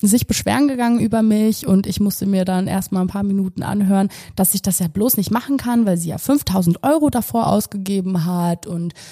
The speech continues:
das vergrault ja unsere V-I-P-Kunden, et cetera. Und ja, also, ähm, verstehe ich, aber, ähm, an Menschlichkeit soll's ja dann auch nicht mangeln und, ähm, am Ende habe ich ja auch nicht wirklich was gemacht. Ich denke, sie hatte nur einen schlechten Tag, aber ich find's halt immer irgendwie so ein bisschen schwierig, dass,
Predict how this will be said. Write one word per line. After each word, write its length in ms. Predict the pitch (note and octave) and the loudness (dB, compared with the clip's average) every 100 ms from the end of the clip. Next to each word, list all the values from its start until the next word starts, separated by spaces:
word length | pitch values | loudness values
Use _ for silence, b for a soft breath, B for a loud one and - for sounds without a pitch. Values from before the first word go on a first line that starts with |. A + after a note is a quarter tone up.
| B | B
das 140 | F3 | -6
vergrault 520 | - F3 - G3+ A3 - | -4 -4 -2 0 0 -2
ja 100 | F#3 | -4
unsere 320 | F3+ F3 E3+ | -4 -4 -2
V-I-P-Kunden, 840 | F3 E3 E3+ C4 - - A3 A3 | 0 0 0 -2 -2 0 2 2
et 160 | D#3+ E3 | 0 -2
cetera. 680 | E3 - A#3 A#3 A3+ G#3+ | -4 -2 2 4 4 4
Und 220 | F#3 F3+ E3+ B B B | 4 4 0 B B B
ja, 240 | - E3+ D3 | -10 -8 -6
also, 480 | - F#3 F#3+ F#3 F#3 - | -2 2 4 4 2 2
ähm, 260 | F#3 F#3 | 2 2
verstehe 500 | F#3+ F3+ - B3 D#4+ | 2 0 2 0 2
ich, 220 | F4+ - - | -2 -4 0
aber, 460 | A3 G#3+ G#3+ G#3+ - | 2 4 4 2 0
ähm, 300 | G3+ G#3 G#3+ | 2 2 2
an 120 | F#3+ | 2
Menschlichkeit 800 | G3 G3+ - - - G3 G3 - - | 4 2 0 -4 -4 -2 -2 -4 -8
soll's 340 | - G3 - | -2 -2 -2
ja 80 | F#3 | -2
dann 140 | F3+ | 0
auch 200 | - G#3+ | 2 2
nicht 180 | C#4+ - | 2 2
mangeln 500 | B3 B3 B3 B3 B3 | 2 2 2 0 0
und, 500 | - G3 G3 F#3+ F#3+ | 0 0 2 2 0
ähm, 300 | F#3+ F#3 F#3 | 0 0 -2
am 140 | - | -4
Ende 400 | G3 F3+ F3+ F#3 | 0 2 2 0
habe 100 | F3 | -2
ich 120 | E3+ - | -4 -4
ja 100 | F3 | -6
auch 140 | F3 B B B _ | -8 B B B _
nicht 500 | G3+ F#3+ G3+ G3+ - | 2 4 4 2 -2
wirklich 300 | F#3+ A3 G3+ | -6 -4 -6
was 140 | F3+ - | -6 -2
gemacht. 280 | F#3 G#3 | -2 0
Ich 100 | G3 | -2
denke, 220 | - F3+ G3 | -2 0 2
sie 140 | F#3 | 0
hatte 160 | F#3 G3 | 0 0
nur 140 | F#3 | 0
einen 80 | F3+ | 0
schlechten 340 | - F3+ - | -2 -4 -4
Tag, 300 | - G3 G3+ | -4 -4 -2
aber 120 | F#3 | -2
ich 100 | F#3 | -2
find's 180 | - G3 | -2 -4
halt 140 | F#3+ F#3 | -4 -2
immer 160 | F#3 | 0
irgendwie 220 | F3+ F3+ | 0 -2
so 140 | F#3 F3 | -2 -2
ein 100 | F3+ | -2
bisschen 340 | F3 - F3 | -2 -4 -6
schwierig, 420 | - G3 F3+ F3 | -4 -4 -2 -2
dass, 260 | - F3 - | -2 -2 -2